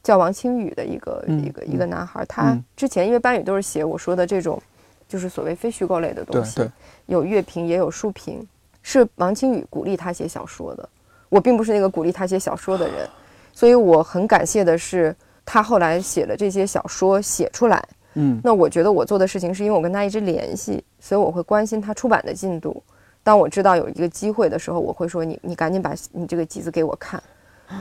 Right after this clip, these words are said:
Speaker 1: 然后给我看了以后，我觉得很好，我就立刻提交公司选题会。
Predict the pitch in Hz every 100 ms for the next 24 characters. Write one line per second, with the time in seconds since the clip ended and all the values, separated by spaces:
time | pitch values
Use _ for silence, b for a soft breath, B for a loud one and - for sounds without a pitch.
0 | 175 160 185 202 190 208 175 - 233 247
1 | 190 160 165 170 185 175 185 - - 156
2 | 143 180 196 202 - 165 180 175 185 196
3 | 175 - 175 175 175